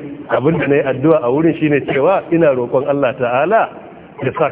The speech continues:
karrama wanda za a mana a filin kiyama dalilin Qur'ani ya fi na duniya din. Kuma Allah Ta'ala ya sa wannan ba shine rabon mu kadai ba. Rabon mu Allah ya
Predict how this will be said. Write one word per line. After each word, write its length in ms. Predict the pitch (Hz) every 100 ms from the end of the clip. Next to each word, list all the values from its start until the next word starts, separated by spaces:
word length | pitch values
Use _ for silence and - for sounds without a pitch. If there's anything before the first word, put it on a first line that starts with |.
| -
karrama 500 | 165 180 156 147 139
wanda 240 | 135 131 117
za 220 | 135 143
a 60 | 123
mana 240 | 131 131
a 80 | 107
filin 400 | 139 127 139 139
kiyama 440 | 135 120 120 120 110
dalilin 400 | 107 135 139 135
Qur'ani 480 | 113 123 135 135 123
ya 160 | 110 113
fi 100 | 120 117
na 80 | 113
duniya 460 | 113 113 117 101
din. 120 | 98 95 - - - - - -
Kuma 220 | 139 143
Allah 220 | 143 131
Ta'ala 380 | 127 131 127 131
ya 100 | 123 113
sa 160 | 135
wannan 320 | 127 156 143 120
ba 100 | -
shine 220 | 147 135 120
rabon 260 | 110 120 120
mu 80 | 113
kadai 320 | 113 107 98
ba. 160 | 104 - - - -
Rabon 340 | 107 117 - 151
mu 100 | 139
Allah 260 | 123 127
ya 60 | 110